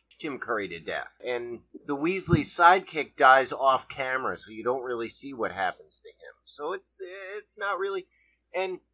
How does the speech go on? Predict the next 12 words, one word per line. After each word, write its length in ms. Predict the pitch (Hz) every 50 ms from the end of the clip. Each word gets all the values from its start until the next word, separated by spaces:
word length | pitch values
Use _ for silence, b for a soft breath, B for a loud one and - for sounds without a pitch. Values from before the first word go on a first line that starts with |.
| _ - -
after 320 | 139 170 214 269 - 240 220
they 180 | 180 180 165
first 340 | 151 - - 175 180 170 - -
get 140 | 165 147 131
attacked, 640 | 120 - - 139 135 143 135 117 104 98 - _ _ _ -
instead 440 | 156 156 156 151 - - - 185 190
of 100 | 220 196 151 110 - -
getting 340 | 131 131 143 165 175 160
the 120 | 143 131 117
hell 560 | 107 - - - 143 156 160 156 147 135 - - 104 104
out 200 | 120 147 165 156
of 120 | 139 104